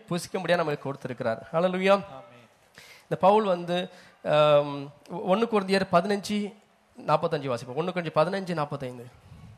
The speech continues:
Speaker 2: அந்தப்படியே முந்தின மனுஷனாகிய ஆதாம் ஜீவாத்மாவானான் என்று எழுதியிருக்கிறது, பிந்தின ஆதாம் உயிர்ப்பிக்கிற ஆவியானார்.
Speaker 1: இங்க வந்து பாத்தீங்கன்னா, first ஆடம் வந்து என்ன பண்ணானா, ஒரு beautiful கார்டன்ல இருந்தான். Is a perfect condition. ஒரு perfect கண்டிஷன்ல வந்து ஒரு beautiful கார்டன்ல நல்ல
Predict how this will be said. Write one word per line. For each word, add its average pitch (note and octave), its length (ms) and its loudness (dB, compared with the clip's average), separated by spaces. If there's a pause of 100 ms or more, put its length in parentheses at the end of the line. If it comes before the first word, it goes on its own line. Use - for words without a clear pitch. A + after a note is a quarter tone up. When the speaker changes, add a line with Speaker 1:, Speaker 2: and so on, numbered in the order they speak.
(540)
Speaker 2:
அந்தப்படியே B3+ 680 -2
முந்தின C#4 320 -6
மனுஷனாகிய B3 520 -2
ஆதாம் A#3 420 2
ஜீவாத்மாவானான் A#3+ 800 -2
என்று A3+ 240 -6
எழுதியிருக்கிறது, A3 680 -8
பிந்தின A#3+ 220 -8
ஆதாம் B3 420 2
உயிர்ப்பிக்கிற A#3+ 340 -10
ஆவியானார். F#3 640 -2 (240)
Speaker 1:
இங்க F3 220 2
வந்து F3 180 2
பாத்தீங்கன்னா, D#3+ 280 6
first - 320 0
ஆடம் G#3 260 0
வந்து E3+ 280 2
என்ன E3+ 120 4
பண்ணானா, C#3+ 280 2
ஒரு D#3 220 -2
beautiful A#3 640 0
கார்டன்ல F3+ 340 6
இருந்தான். B2+ 320 -6 (920)
Is G#3 100 0
a A3+ 80 6
perfect C#4 400 6
condition. A#3+ 460 0 (280)
ஒரு F3 200 -4
perfect C#4+ 400 8
கண்டிஷன்ல A3 500 2
வந்து D3 480 -2 (340)
ஒரு C#3 220 -2
beautiful B3+ 560 2
கார்டன்ல F#3 500 6
நல்ல E3 280 4